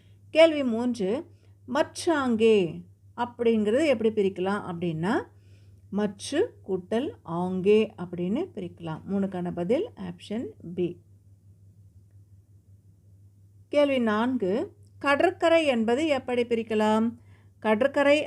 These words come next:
அப்படிங்கிறது எப்படி பிரிக்கலாம் அப்படின்னு பார்க்கும் பொழுது, நாலுக்கான பதில் ஆப்ஷன் சி, கடல் கூட்டல் கரை அப்படின்னு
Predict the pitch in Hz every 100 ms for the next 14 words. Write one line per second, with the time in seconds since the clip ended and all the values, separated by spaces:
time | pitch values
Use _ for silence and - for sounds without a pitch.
0 | - 202 214 214 196 180 160 190 226 254
1 | 262 - - _ - 233 233 247 220 220
2 | 214 208 208 196 - 190 196 220 226 185
3 | 220 202 170 156 196 349 - - - 196
4 | 202 269 262 196 180 170 185 262 - -
5 | - - - - 196 - 233 480 - -
6 | - - 190 208 339 554 - - 208 190
7 | 202 208 202 196 - 240 480 - - -
8 | 190 180 196 190 175 - 170 175 180